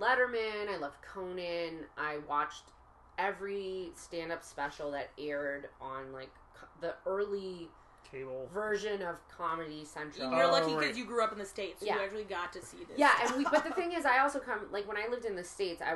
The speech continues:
Speaker 1: we were very poor, and we only had cable for, like, a year and a half. So that year and a half kind of
Speaker 3: <laughs>
Speaker 1: distilled itself in my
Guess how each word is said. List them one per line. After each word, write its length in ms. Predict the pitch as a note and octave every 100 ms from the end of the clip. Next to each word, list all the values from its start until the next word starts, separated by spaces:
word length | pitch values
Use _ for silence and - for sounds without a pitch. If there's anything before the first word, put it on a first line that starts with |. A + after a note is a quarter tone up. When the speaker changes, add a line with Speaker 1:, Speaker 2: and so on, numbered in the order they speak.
| E3
Speaker 1:
we 120 | F#3+
were 200 | F3+ D#3 C#3+
very 300 | E3+ F3 E3+
poor, 300 | - C3 B2+
and 180 | C3+ E3
we 80 | E3
only 180 | F#3+
had 220 | G3 D#3+ -
cable 280 | F#3+ E3+ D3
for, 160 | D3
like, 180 | C#3+ C3+ D3
a 60 | D3 C3
year 160 | C#3
and 80 | C3
a 180 | C3 G3
half. 260 | E3 -
So 120 | - F3
that 180 | G3+ - F3
year 180 | A3+ D4
and 120 | F#4 D#4
a 80 | B3+ A3+
half 320 | G#3+ C#3+ - D4
kind 140 | G3
of 160 | F#3 F3
Speaker 3:
<laughs> 0 |
Speaker 1:
distilled 600 | G3 - - - A3 A#3
itself 360 | A#3 - F#3 F#3
in 100 | E3
my 140 | C#3+